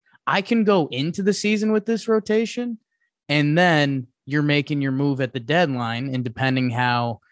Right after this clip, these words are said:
Taillon looks, depending how Sevy looks, you're gonna make a trade for someone, and then it probably depends how good they are. So if, if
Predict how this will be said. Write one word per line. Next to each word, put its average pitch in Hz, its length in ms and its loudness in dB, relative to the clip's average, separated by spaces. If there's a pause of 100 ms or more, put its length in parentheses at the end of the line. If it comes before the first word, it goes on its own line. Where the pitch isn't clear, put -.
(200)
Taillon 127 640 0
looks, 113 260 -8
depending 123 360 -2
how 120 140 -2
Sevy 127 500 0
looks, 113 440 -6 (280)
you're 143 160 2
gonna 147 240 2
make 143 240 2
a 117 60 -4
trade 131 460 0
for 160 140 -2
someone, 170 600 0
and 127 160 -2
then 123 120 -2
it 120 120 -8
probably 120 320 0
depends 113 440 -4
how 113 180 -2
good 110 260 -6
they 107 120 -10
are. 110 120 -14 (180)
So 160 280 2
if, 151 220 0 (180)
if 151 200 0